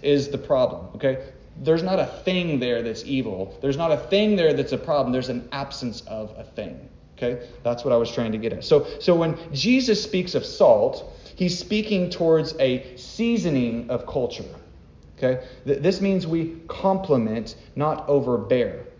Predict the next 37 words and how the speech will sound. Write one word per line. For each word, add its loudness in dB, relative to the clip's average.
Salt 6
does 4
not -2
detract 0
from -2
a -4
meal, -4
it 0
balances -2
it -4
out. -8
Okay? 0
It, 6
it 2
surfaces 4
the 4
many 0
tastes -2
of 2
the 2
meal 6
that -2
would 8
otherwise 6
be 0
unnoticed 4
or 0
maybe 0
even -2
bland. -4
They're 4
there 4
already, 4
but -4
salt 4
kind 0
of -6